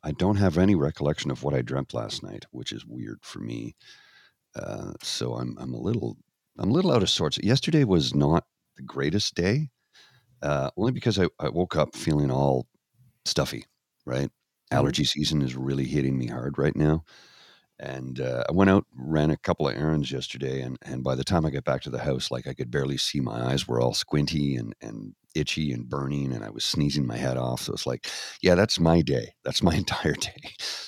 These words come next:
Speaker 1: It was like, load up on the antihistamines and lie on the couch. So it was kind of a lonely,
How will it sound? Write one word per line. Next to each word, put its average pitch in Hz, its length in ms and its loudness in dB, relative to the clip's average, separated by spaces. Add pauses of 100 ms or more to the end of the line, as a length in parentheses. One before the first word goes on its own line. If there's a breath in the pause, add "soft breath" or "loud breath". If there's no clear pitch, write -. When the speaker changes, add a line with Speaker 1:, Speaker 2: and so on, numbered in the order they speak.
Speaker 1:
It - 40 0
was 78 140 2
like, 73 200 4
load 82 220 2
up 87 140 2
on 82 80 6
the 80 100 6
antihistamines 76 640 0
and 67 100 0
lie 65 180 -2
on 64 100 -2
the 60 60 -8
couch. - 400 -2
So 73 240 -4
it - 80 -10
was - 320 -6 (580 soft breath)
kind 156 220 6
of 160 100 2
a 135 40 4
lonely, 104 600 4